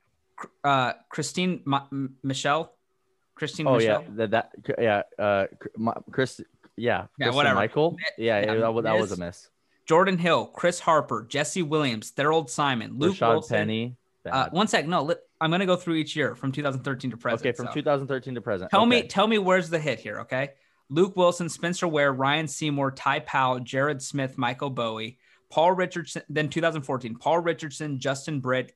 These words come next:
Speaker 1: Cassius Marsh, Kevin Norwood, Kevin Pierre-Louis, uh, Jimmy Stanton, Garrett S-, Garrett Scott, Eric Pinkins, Kiro Small, Frank Clark hit, Tyler
Speaker 2: Okay,
Speaker 1: Lockett hit.
Speaker 2: okay.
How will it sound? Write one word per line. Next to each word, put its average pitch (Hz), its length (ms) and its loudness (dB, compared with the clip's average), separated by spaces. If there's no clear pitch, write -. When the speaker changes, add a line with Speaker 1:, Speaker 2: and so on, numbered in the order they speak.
Speaker 1:
Cassius 139 560 -4
Marsh, 127 400 -2
Kevin 156 320 -2
Norwood, 131 460 0
Kevin 151 280 -4
Pierre-Louis, 127 760 -4
uh, 120 320 -2
Jimmy 147 320 -2
Stanton, 139 540 -4
Garrett 131 320 -2
S-, - 200 -14
Garrett 139 320 -2
Scott, 127 580 -2
Eric 139 400 -4
Pinkins, 131 640 -6
Kiro 143 360 -4
Small, 117 500 -4
Frank 185 220 2
Clark 160 260 0
hit, 123 320 -6
Tyler 139 300 2
Speaker 2:
Okay, 120 240 4
Speaker 1:
Lockett - 20 -4
hit. 117 120 2
Speaker 2:
okay. 110 240 2